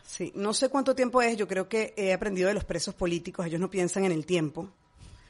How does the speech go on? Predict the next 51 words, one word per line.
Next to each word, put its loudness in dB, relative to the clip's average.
Yo 2
no 2
pienso -2
en 0
el -4
tiempo, -10
porque -6
si -6
piensas -2
en 0
el 0
tiempo, 2
te -2
llenas -2
de 0
ansiedad 0
y 0
te -2
llenas -6
de -2
¿cuándo 0
y -8
cuándo, 2
cuándo? 0
Y -6
tú 0
misma 2
como 2
que -2
empiezas -4
como 2
a, 4
a, 2
a 6
vivir 2
por, 2
"Ay, 0
¿cuánto 0
faltará?". 0
No, -4
yo -4
estoy -2
serena, 2
yo 0
estoy -2
fortaleciéndome, 0
yo -6
estoy -6
aprendiendo -4
en -6
España -14